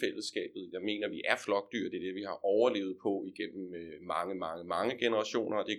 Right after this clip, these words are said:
grunden til, at vi står her i dag, og det ikke er neandertalerne eller nogen af de andre. Det var vores sociale sammenhængskraft,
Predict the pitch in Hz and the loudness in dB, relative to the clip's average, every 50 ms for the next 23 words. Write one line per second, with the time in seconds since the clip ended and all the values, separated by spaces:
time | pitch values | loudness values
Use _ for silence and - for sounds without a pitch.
0 | - 107 104 - 104 104 101 - 101 90 87 82 - - _ _ _ _ _ _ | 0 0 0 0 0 -2 -2 -2 -2 -2 -2 -4 -6 -10 _ _ _ _ _ _
1 | - 92 101 104 - - 101 95 87 - 98 82 80 82 - 123 127 123 117 101 | -12 -8 -2 -2 2 2 4 2 2 2 0 -2 -2 0 2 4 4 6 4 4
2 | 87 92 92 95 92 82 82 98 - 123 120 - - 113 95 90 87 90 85 87 | 2 2 0 -2 -2 0 0 0 0 -2 -2 0 0 2 2 2 0 -2 -2 -4
3 | 85 82 82 78 73 - 85 98 120 131 147 151 147 - _ _ _ _ - 117 | -6 -8 -8 -8 -4 -2 0 0 0 0 -4 -8 -10 -14 _ _ _ _ 0 2
4 | 101 104 98 98 98 101 92 87 - - 101 - - - 113 104 104 117 117 107 | 2 4 2 4 2 2 0 0 -2 -4 -2 0 0 2 2 2 2 0 0 2
5 | 101 92 - - - _ - - - 85 85 87 95 104 101 92 85 78 - - | 2 2 0 -2 -6 _ 0 2 2 2 0 0 -4 -4 -4 -4 -4 -2 -4 -4
6 | - - - - 82 82 - - - - | -4 -6 -6 -6 -6 -6 -8 -10 -10 -8